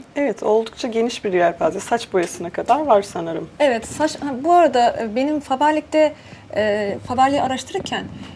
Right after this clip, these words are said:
Speaker 2: dikkatimi çeken, e, daha önce çalıştığım firmalarda, e, biz amonyaksız saç boyası da istiyorduk. Hani biraz daha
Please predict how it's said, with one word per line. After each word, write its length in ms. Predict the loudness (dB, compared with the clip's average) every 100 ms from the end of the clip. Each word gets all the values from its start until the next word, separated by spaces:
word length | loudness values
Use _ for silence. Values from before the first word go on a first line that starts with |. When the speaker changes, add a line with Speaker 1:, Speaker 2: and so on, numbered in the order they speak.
| -8
Speaker 2:
dikkatimi 360 | -6 -4 -6 -6
çeken, 440 | -8 -6 -6 -6 -6
e, 240 | -4 -4 -4
daha 160 | -2
önce 120 | -2
çalıştığım 340 | -4 -6 -4 -6
firmalarda, 720 | -4 -4 -2 -2 0 -2 -2 -8 -20 -10
e, 160 | -8 -8
biz 80 | -8
amonyaksız 680 | -4 -2 -2 -2 -6 -8 -8
saç 360 | -8 -10 -6
boyası 300 | -2 -2 -2
da 200 | -2 -2 -4 -14
istiyorduk. 540 | -14 -12 -8 -6 -6 -8
Hani 160 | -12 -12 -4
biraz 260 | 2 2 2
daha 260 | 0 0